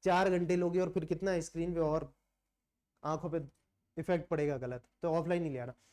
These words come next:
अच्छा, ये मैथ्स वाली है ना? हाँ, मैथ्स के ये सारे टॉपिक है जो मैंने क्लास में कराए थे, वो सारे टॉपिक है, like number system, simplification, algebraic explanation,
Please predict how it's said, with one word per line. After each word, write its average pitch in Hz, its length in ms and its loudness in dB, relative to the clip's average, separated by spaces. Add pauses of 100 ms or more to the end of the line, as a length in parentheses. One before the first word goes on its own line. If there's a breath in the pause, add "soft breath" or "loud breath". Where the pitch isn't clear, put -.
(100)
अच्छा, 220 160 4
ये 214 220 4
मैथ्स 208 340 2
वाली 233 240 4
है 202 60 4
ना? 277 100 2 (140)
हाँ, 160 200 -4 (260)
मैथ्स 214 240 4
के 262 100 2
ये 254 120 4
सारे 190 260 4
टॉपिक 202 320 0
है 220 80 2
जो 180 140 0
मैंने 175 240 0
क्लास 208 260 0
में 202 80 -2
कराए 196 160 2
थे, 202 100 0
वो 190 140 2
सारे 180 260 2
टॉपिक 147 300 -2
है, 156 100 0 (280 loud breath)
like 170 180 2
number 180 220 4
system, 185 400 0
simplification, 180 680 0
algebraic 175 520 2
explanation, 180 720 0